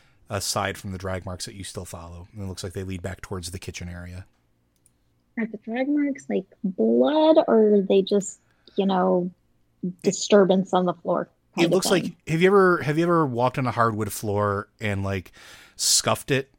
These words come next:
Speaker 1: and you have sort of, like,
Speaker 2: Yeah.
Speaker 1: that, that mark that's left behind? That's what's happened here.
Speaker 2: Okay. I mean, they could be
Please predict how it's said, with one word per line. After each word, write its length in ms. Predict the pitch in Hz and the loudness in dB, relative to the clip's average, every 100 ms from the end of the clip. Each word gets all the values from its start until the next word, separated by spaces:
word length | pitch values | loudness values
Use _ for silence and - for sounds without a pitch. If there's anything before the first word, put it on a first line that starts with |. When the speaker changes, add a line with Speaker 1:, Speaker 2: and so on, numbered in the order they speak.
| _ - | _ -8
Speaker 1:
and 160 | 107 | -4
you 60 | 104 | -2
have 160 | 110 | -2
sort 180 | - 104 | -2 -4
of, 80 | 104 | -4
like, 160 | 101 98 | -4 -2
Speaker 2:
Yeah. 240 | 98 185 | 0 -2
Speaker 1:
that, 120 | 180 | -4
that 160 | 110 107 | -6 -4
mark 240 | 104 104 | -4 -4
that's 180 | - 110 | -6 -8
left 140 | 113 - | -8 -6
behind? 320 | 117 101 90 | -4 -4 -4
That's 280 | 107 107 - | -4 -4 -6
what's 120 | - | -8
happened 320 | 104 95 92 | -8 -8 -12
here. 260 | 95 - - _ _ _ _ 196 | -14 -20 -20 _ _ _ _ -10
Speaker 2:
Okay. 280 | 185 - 180 _ _ - - _ _ _ _ _ _ _ _ _ _ _ _ _ _ _ - - - | -10 -14 -20 _ _ -20 -20 _ _ _ _ _ _ _ _ _ _ _ _ _ _ _ -20 -20 -10
I 60 | 277 | -6
mean, 200 | 294 311 | -4 0
they 140 | 285 | -2
could 280 | 269 - 359 440 _ _ - | -2 2 2 0 _ _ 4
be 300 | 320 330 | 6 6